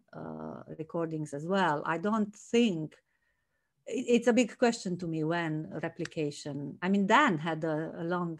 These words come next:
time ago a paper on when replication began. Do you remember, Dan? A lo-, very long time ago, we had a discussion at New Europe College about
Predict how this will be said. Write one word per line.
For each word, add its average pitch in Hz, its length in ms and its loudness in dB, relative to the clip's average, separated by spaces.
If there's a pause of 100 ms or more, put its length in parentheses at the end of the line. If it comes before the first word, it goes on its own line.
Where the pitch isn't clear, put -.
time 160 520 -2 (180)
ago 165 420 0
a 160 60 -4
paper 165 540 -2
on 165 260 -4
when 160 220 -2
replication 160 760 -4
began. 151 460 -2
Do 165 80 -4
you 180 60 0
remember, 190 420 0
Dan? 214 320 0
A 175 60 -4
lo-, 180 160 -2
very 185 220 2
long 147 220 0
time 139 280 -4
ago, 151 220 0
we 156 100 4
had 165 220 2
a 160 40 2
discussion 160 560 2
at 156 160 -4
New 170 80 0
Europe 160 260 0
College 156 420 0 (760)
about 147 520 2